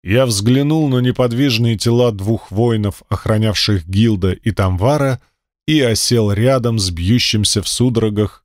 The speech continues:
сипящим и царапающим скрюченными пальцами камень Грамоном.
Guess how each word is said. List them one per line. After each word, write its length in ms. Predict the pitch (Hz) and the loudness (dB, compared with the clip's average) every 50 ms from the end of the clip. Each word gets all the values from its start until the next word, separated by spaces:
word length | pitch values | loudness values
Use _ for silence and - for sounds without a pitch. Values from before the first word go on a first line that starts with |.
| _ _ | _ _
сипящим 840 | - - - 113 101 - _ 131 131 135 127 - - - 123 117 113 - _ | -4 0 0 0 0 0 _ 2 2 2 2 0 0 0 0 0 0 0 _
и 80 | 131 | -2
царапающим 880 | 113 - - 127 120 123 127 127 - - 117 110 104 - - - 110 107 | 0 2 2 2 2 2 2 0 0 -2 -2 0 0 0 0 0 0 0
скрюченными 760 | - - - - 127 123 123 117 - - 113 107 104 101 101 | -2 -2 -2 0 2 2 2 2 2 0 0 2 2 2 0
пальцами 520 | 92 - 113 110 110 101 - - 98 92 90 | 0 2 0 0 2 0 0 -2 0 -2 -2
камень 580 | - _ - 117 120 117 113 110 107 104 101 | -2 _ -2 0 0 0 0 0 0 0 0
Грамоном. 880 | 90 92 104 104 104 95 95 95 98 98 92 85 87 82 73 69 64 | 0 0 2 2 2 2 2 2 2 2 2 2 0 -2 -4 -6 -12